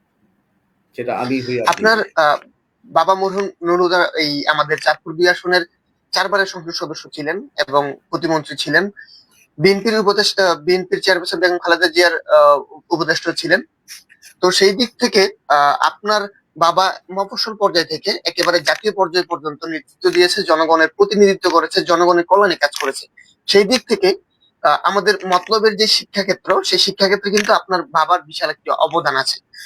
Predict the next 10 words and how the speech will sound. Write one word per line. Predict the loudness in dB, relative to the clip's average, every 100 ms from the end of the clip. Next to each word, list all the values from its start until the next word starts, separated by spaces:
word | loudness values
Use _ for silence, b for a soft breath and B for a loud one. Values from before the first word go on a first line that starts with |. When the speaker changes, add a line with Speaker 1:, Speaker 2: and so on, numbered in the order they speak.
| B -2
Speaker 2:
সেই | 0 0
দিক | -2 -2
থেকে, | -2 0 -4 2
আহ, | 2 2 0
আপনি, | -4 -4 -8 -4 -4 -6 -4
আহ, | -2
আপনার | 0 -2 0
বাবার | 0 2 -2 -4 -12
উত্তরাধিকার | -10 2 4 4 2 -2 -2
হিসেবে | -4 -4 -4